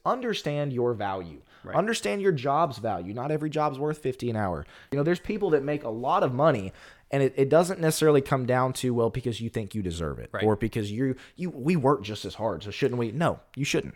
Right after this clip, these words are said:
Speaker 2: And be diligent at every level. If
Speaker 1: Yeah, that's the key.
Speaker 2: Be, be honest, you know, be, be diligent, and be consistent. Show up. Um,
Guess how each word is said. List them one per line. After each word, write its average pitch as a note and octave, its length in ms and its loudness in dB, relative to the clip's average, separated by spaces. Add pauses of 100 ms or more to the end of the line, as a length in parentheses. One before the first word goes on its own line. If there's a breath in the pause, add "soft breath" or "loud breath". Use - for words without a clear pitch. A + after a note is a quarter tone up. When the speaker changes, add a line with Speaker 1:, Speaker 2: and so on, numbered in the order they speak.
Speaker 2:
And C#3 160 -2
be E3 160 -4
diligent C3 680 -4 (140)
at G2 180 -6
every C3 320 -2
level. A#2+ 400 -4 (160)
If A#2+ 80 -12
Speaker 1:
Yeah, D#4+ 320 6
that's F3+ 240 8
the C#3 100 0
key. A#2 360 0
Speaker 2:
Be, B2+ 220 0
be B2+ 220 -4
honest, D3+ 560 -2 (600)
you C3 140 -4
know, A#2+ 160 -2
be, B2+ 480 -6
be A#2 120 -4
diligent, D3 520 -2 (240 soft breath)
and C3+ 100 -6
be D#3+ 120 -2
consistent. E3 540 -10 (380)
Show E3+ 380 2
up. - 200 0 (380)
Um, A2+ 420 -2